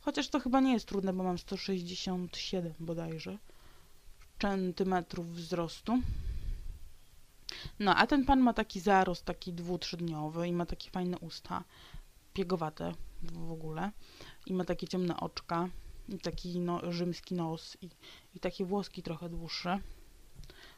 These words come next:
No, taki całkiem fajny. Chociaż możliwe, że jakby się odezwał, to bym straciła zainteresowanie,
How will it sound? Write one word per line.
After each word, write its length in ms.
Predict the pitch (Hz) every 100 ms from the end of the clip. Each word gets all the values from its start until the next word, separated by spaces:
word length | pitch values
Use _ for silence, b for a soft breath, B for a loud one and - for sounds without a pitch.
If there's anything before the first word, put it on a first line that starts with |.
| - -
No, 60 | 466 480
taki 260 | 427 392 320
całkiem 260 | 285 -
fajny. 220 | 196 180 165 - - - - - - - B B B
Chociaż 320 | 349 349 339
możliwe, 360 | 302 247 240 240
że 100 | 226
jakby 220 | 233 214
się 140 | 240
odezwał, 360 | 226 196 208 214
to 120 | 214
bym 100 | 214
straciła 420 | 196 196 - 214
zainteresowanie, 960 | 185 190 185 185 180 - 175 175 185 202